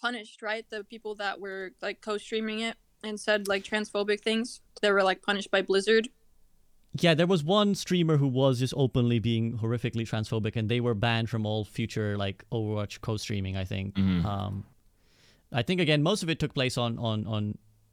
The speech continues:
Speaker 2: on, like, social media, and obviously we don't wanna, I, I, I wanna be very particular here that we're not gonna try and paint an entire country or community as, like, by the actions of some people, but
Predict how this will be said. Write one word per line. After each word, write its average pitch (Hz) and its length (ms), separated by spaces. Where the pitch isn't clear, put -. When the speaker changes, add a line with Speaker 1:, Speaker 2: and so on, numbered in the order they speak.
Speaker 2:
on, 113 100
like, 107 140
social 117 320
media, 104 260
and 104 120
obviously 147 260
we 143 120
don't 147 140
wanna, 143 340
I, 127 260
I, 127 120
I - 40
wanna 143 160
be 135 100
very 135 300
particular 156 360
here 139 120
that 123 100
we're 123 100
not 131 260
gonna 123 180
try 127 200
and 117 120
paint 123 300
an 110 100
entire 110 500
country 131 380
or 117 80
community 113 640
as, 117 380
like, 104 280
by 117 140
the 110 140
actions 113 380
of 107 100
some 113 200
people, 104 380
but 98 200